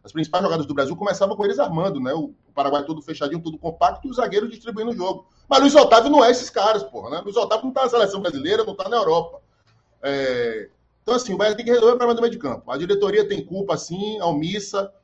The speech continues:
contratou volantes brucutus como o Rezende, que não consegue dar um passe pra frente, não trouxe o meio de criação que tá prometido desde o ano passado. O meio de campo do Bahia é acéfalo desde o ano passado. O Guto ensaiou ali uma tentativa de solução com, com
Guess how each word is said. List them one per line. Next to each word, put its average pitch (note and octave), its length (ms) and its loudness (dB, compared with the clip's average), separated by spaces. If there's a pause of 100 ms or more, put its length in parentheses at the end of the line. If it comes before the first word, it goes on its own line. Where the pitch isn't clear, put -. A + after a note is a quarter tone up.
(260)
contratou G3 440 0
volantes F3+ 360 -2
brucutus E3+ 640 -8
como E3+ 220 -6
o C#3 140 -2
Rezende, D#3+ 420 -2
que E3 80 -10
não F3 80 -8
consegue E3 280 -6
dar E3+ 80 -2
um D#3+ 60 -6
passe D#3+ 240 -6
pra C3 120 -6
frente, F#3 420 -12
não G3+ 140 -4
trouxe E3+ 260 -12
o D3+ 40 -8
meio D#3+ 160 -6
de D3 80 -14
criação C#3+ 380 -10
que - 80 -18
tá C#3+ 80 -8
prometido C#3+ 420 -12
desde D3 140 -6
o C3+ 40 -6
ano B2+ 80 -12
passado. C3+ 540 -10 (720)
O D3+ 60 -14
meio G3 120 0
de G3+ 60 -4
campo G#3+ 120 -2
do - 60 -10
Bahia G3+ 320 0
é A#3 60 2
acéfalo G#3+ 580 -2
desde A3+ 200 2
o A3+ 40 0
ano A3+ 100 -4
passado. C3+ 460 -6 (440)
O F3+ 140 -4
Guto A3+ 320 -6
ensaiou G#3+ 440 2
ali F#3+ 200 2
uma F#3 120 -4
tentativa E3 400 -6
de D#3+ 60 -10
solução D#3 520 -6
com, C#3 360 -8
com A#2+ 540 -12